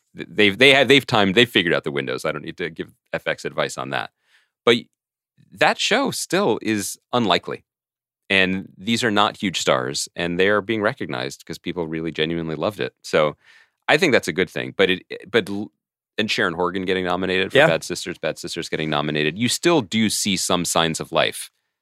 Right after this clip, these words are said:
Speaker 1: that people are watching things or that some consensus is bubbling up. But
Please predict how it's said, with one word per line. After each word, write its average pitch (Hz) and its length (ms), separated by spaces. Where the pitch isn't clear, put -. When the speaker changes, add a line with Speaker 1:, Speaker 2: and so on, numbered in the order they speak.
Speaker 1:
that 92 140
people 85 260
are 78 120
watching 73 360
things 71 360
or 80 60
that 69 160
some 76 320
consensus 71 800
is 80 120
bubbling 78 440
up. 80 180
But 110 240